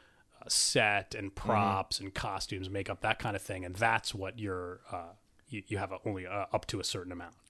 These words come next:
Speaker 2: Right. Yeah. I, that's been my experience as far as the uncontrolled portion of it, they said, doesn't
Speaker 1: Mm-hmm.
Speaker 2: count against you.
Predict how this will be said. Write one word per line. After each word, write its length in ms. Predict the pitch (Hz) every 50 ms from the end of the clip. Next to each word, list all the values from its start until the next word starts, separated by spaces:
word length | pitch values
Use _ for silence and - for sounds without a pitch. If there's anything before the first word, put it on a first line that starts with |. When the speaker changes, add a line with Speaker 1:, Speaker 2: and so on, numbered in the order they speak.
| -
Speaker 2:
Right. 260 | 131 127 123 113 110 127
Yeah. 300 | 131 117 110 107 107 120 -
I, 80 | 117
that's 280 | 107 123 120 107 - -
been 340 | - _ _ - 127 113 113
my 140 | 110 107 101
experience 580 | 98 - - - 110 104 101 98 98 - -
as 60 | 98
far 260 | - - 104 101 95 95
as 320 | 98 95 92 - - - _ _ _ _ -
the 240 | 110 101 98 95 -
uncontrolled 540 | - 120 117 - - 98 - 110 104 95 90
portion 260 | - 104 95 - -
of 80 | 98 95
it, 80 | 95 -
they 80 | 101
said, 340 | 95 - - 101 95 87 85
doesn't 260 | - 101 87 98 104
Speaker 1:
Mm-hmm. 160 | 117 113 - -
Speaker 2:
count 240 | - - 107 98 92
against 400 | 82 98 92 92 - - - -
you. 180 | 80 71 87